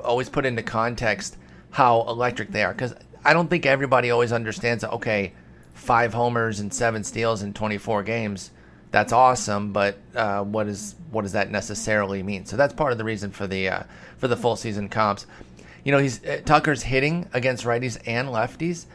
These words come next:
doesn't really need to be platooned. I don't know what it is that makes them at this point, the Astros, feel like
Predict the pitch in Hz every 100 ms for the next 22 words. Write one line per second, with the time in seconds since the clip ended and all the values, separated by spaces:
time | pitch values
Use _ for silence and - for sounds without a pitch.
0 | - - - 120 117 123 120 120 120 117
1 | 117 104 101 - 117 139 147 117 - -
2 | - - - - - - 175 208 208 208
3 | 196 185 180 160 156 165 151 123 135 127
4 | 135 135 139 139 - - - - 135 131
5 | 127 113 139 135 - 123 110 120 127 127
6 | - 120 113 - - - - - - -
7 | 151 147 143 131 123 120 113